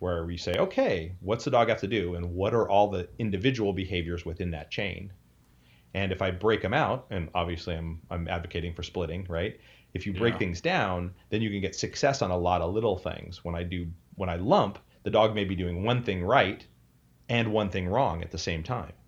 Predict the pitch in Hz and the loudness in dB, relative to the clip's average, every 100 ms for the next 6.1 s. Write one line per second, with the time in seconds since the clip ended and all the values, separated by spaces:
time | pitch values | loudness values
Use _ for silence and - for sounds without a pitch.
0 | _ - 95 87 95 90 87 82 82 82 | _ -12 -8 -2 2 2 2 0 0 0
1 | 80 82 - _ - 98 98 95 85 92 | -2 -6 -10 _ -2 2 4 2 2 4
2 | 147 151 180 214 180 104 101 98 104 139 | 4 4 0 0 -2 0 4 4 4 4
3 | 196 147 - 82 92 90 - 85 82 - | 2 0 -2 -8 -10 -16 -8 -6 -6 0
4 | 117 110 - 98 180 196 160 180 156 135 | 2 2 0 2 2 0 -2 0 2 2
5 | 123 147 160 185 196 - 87 92 - 90 | 2 2 2 2 0 -4 -10 -10 -6 -6